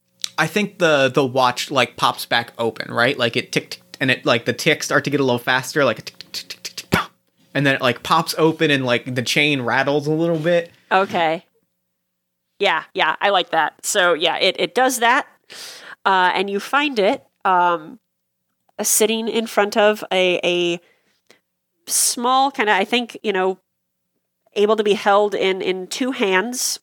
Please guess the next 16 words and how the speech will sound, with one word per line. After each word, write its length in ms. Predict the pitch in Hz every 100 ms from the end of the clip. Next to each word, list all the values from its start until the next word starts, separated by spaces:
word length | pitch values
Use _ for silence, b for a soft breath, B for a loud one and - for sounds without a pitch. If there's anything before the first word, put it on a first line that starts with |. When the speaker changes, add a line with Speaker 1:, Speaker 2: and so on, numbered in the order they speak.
| -
Speaker 2:
small, 760 | - - 208 202 208 208 214 -
uh, 360 | 190 185 175 180 b b b _ _ _ -
intricately 580 | 269 269 277 254 220
carved 460 | 233 - 202 202 208
wax 680 | 185 180 185 190 - - -
sculpture 800 | - - 190 180 - 165 208 233 _
of 280 | - 160 165 -
a 60 |
crow. 520 | - - 403 - - - _ _ _ -
Um, 600 | - 190 156 113 101 71 _ _ -
that 180 | 202 180
I 100 | 202
think 340 | 196 254 254 -
that 260 | 226 202 -
it, 200 | 190 -
it, 220 | 190 175